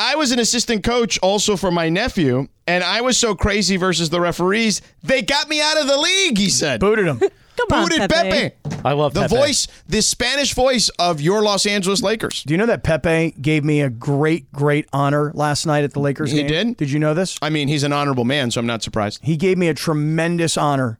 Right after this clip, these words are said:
Speaker 1: Yeah.
Speaker 2: at last night's Laker game.
Speaker 4: Was it phenomenal?
Speaker 2: It was phenomenal.
Speaker 1: Epic.
Speaker 3: What'd he do?
Speaker 2: He hey kinged me.
Speaker 1: Oh, he
Speaker 3: Oh.
Speaker 1: said, "Hey, King."
Speaker 3: He did the circle of trust handshake with me.
Speaker 2: He said to me, "I need something.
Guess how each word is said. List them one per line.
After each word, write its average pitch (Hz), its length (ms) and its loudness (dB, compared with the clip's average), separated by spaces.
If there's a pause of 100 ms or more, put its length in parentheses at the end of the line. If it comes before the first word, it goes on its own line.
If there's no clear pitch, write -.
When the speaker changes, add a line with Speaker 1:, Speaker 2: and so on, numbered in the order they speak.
(100)
Speaker 1:
Yeah. 101 220 -4 (100)
Speaker 2:
at 151 160 -4
last 151 280 -2
night's 147 220 0
Laker 135 300 0
game. 113 180 -2
Speaker 4:
Was 127 140 2
it 127 80 -2
phenomenal? 156 500 -2
Speaker 2:
It 170 140 -2
was 170 260 0 (640)
phenomenal. 220 960 2
Speaker 1:
Epic. 175 720 2
Speaker 3:
What'd - 160 0
he 247 60 -4
do? 247 360 0 (920)
Speaker 2:
He 160 180 0
hey 160 240 2
kinged 156 400 0
me. 110 220 -2 (240)
Speaker 1:
Oh, 285 680 2
he 151 60 0
Speaker 3:
Oh. - 20 0
Speaker 1:
said, 175 200 0
"Hey, 190 180 0
King." 269 460 -2 (100)
Speaker 3:
He 269 160 -4
did 277 180 0
the 262 140 2
circle 247 380 0
of 202 80 -2
trust 240 280 -2
handshake 202 460 -2
with 151 120 -8
me. 175 360 -6
Speaker 2:
He 131 500 0
said 165 280 -2
to 180 60 -4
me, 185 120 0
"I 175 120 0
need 196 220 0
something. 160 380 -4